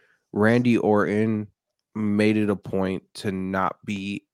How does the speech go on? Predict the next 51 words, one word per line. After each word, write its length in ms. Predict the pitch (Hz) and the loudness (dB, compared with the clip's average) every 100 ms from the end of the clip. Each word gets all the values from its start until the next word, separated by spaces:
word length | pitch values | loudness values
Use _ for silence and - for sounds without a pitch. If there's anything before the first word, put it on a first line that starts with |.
| _ _ - | _ _ -14
ha-, 280 | - 104 87 | -2 0 0
want 360 | 107 101 101 | 0 -2 -2
to 80 | - | -4
have 200 | 92 95 | -6 -6
anything 500 | 92 101 98 101 98 | -6 -6 -6 -6 -6
to 100 | 90 87 | -6 -8
do 160 | 98 90 | -4 -4
with 200 | 90 87 | -4 -4
his 180 | 92 85 | -6 -4
dad. 280 | 92 87 | -2 -2
I 120 | 85 95 | -2 -4
mean, 180 | 101 | -4
obviously, 420 | 85 104 110 - 107 | -2 0 -2 -2 -4
he 120 | 101 | -4
brought 260 | 92 95 | -2 -2
his 140 | 90 - | -2 -4
dad 280 | 92 87 85 | -4 -4 -2
back 360 | 90 87 - - | -2 -2 -4 -10
in 160 | 90 90 | -8 -8
certain 340 | - 98 85 | -4 -2 -2
storylines 680 | 92 - 87 90 90 92 92 | -8 -8 -6 -4 -4 -4 -6
and 100 | 95 | -6
whatnot, 440 | 92 87 95 95 - | -6 -6 -6 -6 -6
but 280 | 98 92 90 - _ _ _ _ - _ _ _ - | -6 -6 -6 -12 _ _ _ _ -20 _ _ _ 4
that 200 | 120 170 | 6 6
was 160 | 160 98 | 2 0
honestly, 520 | 110 117 139 - 139 | 0 2 0 0 0
the 120 | 131 101 | 2 2
way 160 | 113 | 0
he 140 | 110 104 | -2 -4
did 240 | 104 101 | -4 -2
that 180 | 113 95 | 0 0
was 140 | 95 | -2
basically 560 | 92 101 98 98 - 98 | -2 -2 -2 -6 -4 -4
to 100 | 90 | -4
tell 240 | - 101 | -4 -4
him, 200 | 92 101 92 | -2 -4 -2
"Fuck 280 | 113 104 | 0 0
you, 120 | 98 95 | 0 -2
Dad. 360 | 85 85 85 82 - | 0 0 -2 -6 -4
I 80 | 98 | -2
don't 120 | 98 | 0
wanna 140 | 92 90 | -2 -4
be 180 | 85 87 | -6 -4
like 280 | 85 87 - | -4 -6 -10
you," 240 | - - _ _ _ - | -12 -14 _ _ _ -10
basically, 580 | 92 - - - 57 - _ | -10 -10 -14 -14 -14 -16 _
when 280 | - 95 90 | -10 -10 -8
Randy 300 | 92 95 95 | -6 -6 -4
Orton 240 | 95 92 95 | -6 -6 -2
brought 240 | 98 - | -2 -2